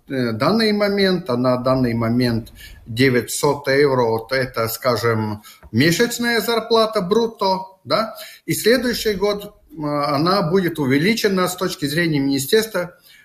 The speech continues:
девятьсот семьдесят шесть. Сколько это, в принципе, больше, если взять это, это где-то сорок восемь с половиной евро.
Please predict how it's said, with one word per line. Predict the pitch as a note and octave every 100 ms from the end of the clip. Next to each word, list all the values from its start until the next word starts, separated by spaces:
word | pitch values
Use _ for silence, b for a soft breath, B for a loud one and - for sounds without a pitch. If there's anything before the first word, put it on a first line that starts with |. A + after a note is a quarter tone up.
| b C#3
девятьсот | B2 D3 D3 - A3 A3 -
семьдесят | - F3+ F#3 F3 - E3+ -
шесть. | - E3+ C#3+ G2 - - - _ B B B _ - D#3+
Сколько | - - A3+ - D3+
это, | D3+ C#3+ B2+ A#2+
в | -
принципе, | E3+ D3+ - A#2 A#2+
больше, | B2 A#3+ C4+ -
если | F3+ D#3+ D3
взять | C#3 C#3+ D#3+ D3+ -
это, | D3 A#3 B3 G3+
это | F#3
где-то | D#3+ E3 E3+
сорок | - F#3+ E3+ C#3+
восемь | C3+ E3+ D#3+ D#3+ C#3+ D3 C#3+ C#3 D3
с | -
половиной | C3 A#2+ B2 D#3+ C#3+ C3
евро. | C3+ C#3 B2+ G2+ F2+